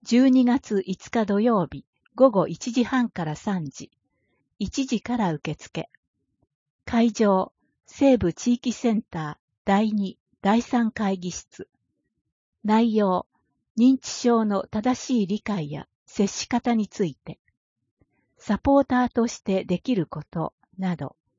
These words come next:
対象、市内在住、在勤で認知症サポーター養成講座を受講したことがない方。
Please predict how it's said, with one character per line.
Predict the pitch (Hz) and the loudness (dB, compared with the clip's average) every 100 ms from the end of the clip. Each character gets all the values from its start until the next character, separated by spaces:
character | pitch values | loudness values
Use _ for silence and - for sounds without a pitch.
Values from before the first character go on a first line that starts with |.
| _ _ _ _ _ _ _ | _ _ _ _ _ _ _
対 | 233 240 | 2 2
象、 | - 226 208 196 - _ _ _ | 2 2 2 2 -4 _ _ _
市 | - 277 | -2 2
内 | 262 185 147 | 4 2 0
在 | 175 180 | -2 -2
住、 | 180 180 160 160 _ _ _ | -4 -4 -4 -6 _ _ _
在 | 214 226 254 | 2 2 0
勤 | 247 226 208 | 0 0 0
で | 190 180 _ | -2 -4 _
認 | 214 254 262 | 2 2 0
知 | - | -8
症 | - 247 240 | 0 2 2
サ | - 214 | 0 -2
ポ | - 226 | 0 0
ー | |
タ | 196 - | 0 -6
ー | 151 147 | -8 -6
養 | 202 233 | 2 2
成 | 262 - 262 | 2 2 0
講 | 247 247 220 | 0 -2 -2
座 | 180 151 | -2 -4
を | 147 - | -6 -6
受 | 196 | -6
講 | 196 254 269 | 0 4 2
し | - | 2
た | 247 | -4
こ | 240 226 | -2 -2
と | 233 | -2
が | 175 | -2
な | 156 233 | -4 -4
い | 202 | -4
方。 | - 160 - 156 | -8 -12 -14 -18